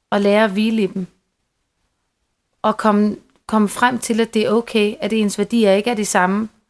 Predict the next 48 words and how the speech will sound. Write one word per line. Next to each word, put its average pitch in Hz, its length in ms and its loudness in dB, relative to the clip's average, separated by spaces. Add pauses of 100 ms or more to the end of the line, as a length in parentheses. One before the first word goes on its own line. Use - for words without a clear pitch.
(460)
som 208 240 0
dem, 208 140 2
man 220 260 2
møder 208 220 2
de 196 120 -8
fleste 208 380 0
steder 202 280 2
omkring 196 420 -2
en. 185 220 -6 (960)
Og 185 100 2
at - 140 -4
det 233 60 6
ikke 233 180 2
betyder, 226 460 2
at 185 140 -4
de 202 120 2
andre 214 260 0
er 208 40 -2
forkerte, 196 580 -4 (100)
men 208 200 2
at 196 140 -2
det 208 100 -2
bestemt 214 340 0
heller 196 180 2
ikke 190 140 -2
betyder, 208 380 0
at, 185 120 -2
betyder, 208 380 0
at 185 60 0
man 185 160 0
selv 233 240 0
er 180 140 0
det, 196 120 -8 (580)
eller 196 240 4
at 180 80 -2
man 180 160 -2
skal 196 180 -4
føle 214 260 -2
sig 208 160 -4
forkert, 190 380 -4
eller 175 160 -6
stå 196 220 -2
og 185 80 -2
træde 185 260 -2
sig 196 160 -8
selv 190 220 0
over 175 120 0
tæerne. 180 380 -6